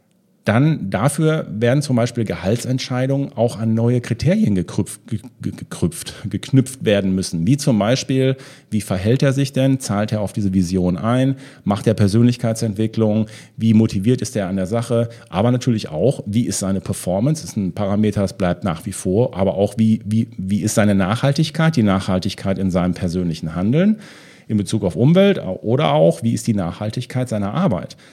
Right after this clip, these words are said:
Auch das sind Parameter, die ich dann festlege,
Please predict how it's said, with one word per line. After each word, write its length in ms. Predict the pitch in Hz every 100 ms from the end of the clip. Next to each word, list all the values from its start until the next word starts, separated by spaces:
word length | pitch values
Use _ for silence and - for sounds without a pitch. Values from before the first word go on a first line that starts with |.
| -
Auch 180 | - -
das 200 | 107 123
sind 300 | 147 147 - - - _
Parameter, 640 | - 117 101 101 131 147 127
die 140 | 113
ich 120 | -
dann 280 | 110 104 110
festlege, 840 | - - 123 160 - 165 185 208